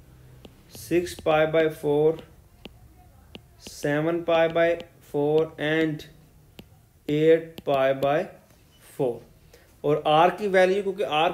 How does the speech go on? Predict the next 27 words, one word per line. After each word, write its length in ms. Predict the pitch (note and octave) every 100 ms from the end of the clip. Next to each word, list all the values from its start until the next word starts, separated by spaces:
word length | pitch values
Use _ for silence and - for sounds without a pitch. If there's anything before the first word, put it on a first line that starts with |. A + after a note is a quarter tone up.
| -
constant, 340 | E3 D3+ D3+ D3+
theta 300 | E3 D#3+ F#3
आप 160 | F3+ E3
जो 140 | E3+
मर्जी 320 | D#3 D3+ F#3
ले 160 | F3 D#3+
लें, 100 | F3
लेकिन 240 | F3 F3 E3+ C#3+
आर 240 | C#3+ D3
की 140 | F3 E3+
value 260 | D#3+ D#3+
क्या 140 | D#3+ E3
रहेगी, 260 | D#3+ E3
Same 320 | E3 D3+ D3+ D3+
वही 160 | D3+
रहेगी, 200 | D3+ D3+
square 320 | D#3 - D3 C#3+
root 180 | C#3
two। 160 | E3 D3 - - - _ -
तो 140 | - D#3+
R 240 | D#3 E3 E3+
की 80 | F#3+
value 380 | D#3+ D3+ D3+ E3
तो 120 | E3 D#3
आपके 300 | C#3+ C#3+ D3+
पास 200 | D3+ D3+ -
change 420 | C#3 C3+ C#3+ F#3